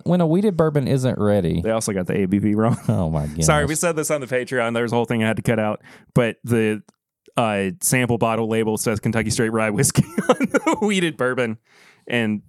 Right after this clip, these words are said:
Speaker 2: it says forty-seven point five percent alcohol. It's not. It's one oh five proof, not ninety-five proof.
Speaker 1: Anyway.
Speaker 2: Anyway. <laughs>
Speaker 1: I don't know. This is not, this is just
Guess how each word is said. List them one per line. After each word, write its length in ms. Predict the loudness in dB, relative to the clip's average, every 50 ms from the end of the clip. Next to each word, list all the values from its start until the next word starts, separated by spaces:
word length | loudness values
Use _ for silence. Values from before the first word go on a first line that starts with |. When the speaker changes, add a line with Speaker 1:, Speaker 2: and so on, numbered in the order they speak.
| -4
Speaker 2:
it 160 | -4 -4 -2 -2
says 260 | -2 0 0 -2 -2
forty-seven 460 | 0 -2 0 0 0 -2 -2 -2 -2
point 240 | -4 -4 -4 -2 -2
five 180 | -4 -4 -2
percent 300 | -4 -6 -4 -4 -2 -2
alcohol. 440 | -2 -4 -4 -2 -2 -2 -2 -2 -4 -6
It's 160 | -6 -4 -2
not. 300 | 0 0 0 0 -4 -6 _ _ _ _ _ _ _ _ _ _ _ _ _ _ _ _ -8
It's 220 | -6 -4 -2 0
one 140 | 0 2 2 0
oh 80 | 0
five 320 | 0 0 0 0 0 -2 -2
proof, 300 | -2 -2 -2 -2 -4 -4
not 220 | -4 -2 -4 -4 -8 _ _ _ -8
ninety-five 540 | -6 -4 -4 -4 -6 -8 -8 -10 -10 -10 -12
proof. 540 | -14 -14 -14 -16 -20 -20 -20 -20 -20 -20 _ _ _ _ -8 -2
Speaker 1:
Anyway. 600 | 0 0 2 2 2 2 2 2 0 0 -2 -2
Speaker 2:
Anyway. 300 | -4 -6 -6 -6 -6 -6 -8 -6 -4 -4 -2 -2 -2 -2 0 0
<laughs> 460 | -2 -2 -2 _ _ _ _ _ -2
Speaker 1:
I 120 | 0 0 2
don't 160 | 2 2 2
know. 300 | 2 2 2 2 0 0
This 240 | 0 0 0 0 0
is 100 | 0 2
not, 400 | 2 2 2 2 0 -2 -4 _ _ _ -20 -20 _ _ _ _ _ _ _ _ _ -20 -20 -12 -4
this 240 | 0 0 0 2 2
is 260 | 0 0 0 -2 -4
just 460 | -2 0 0 0 0 -4 -6 -10 -12